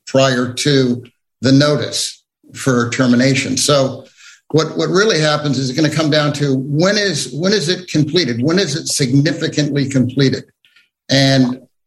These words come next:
uh, like you said, I don't think there's, there's a lot of case law out there that's gonna help them. So it's all kind of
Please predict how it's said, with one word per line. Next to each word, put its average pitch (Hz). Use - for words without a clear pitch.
uh, -
like 147
you 156
said, 127
I 131
don't 139
think 135
there's, 131
there's 131
a 123
lot 135
of 131
case 147
law 139
out 175
there 113
that's 127
gonna 135
help 160
them. 131
So 135
it's 131
all 156
kind 151
of 131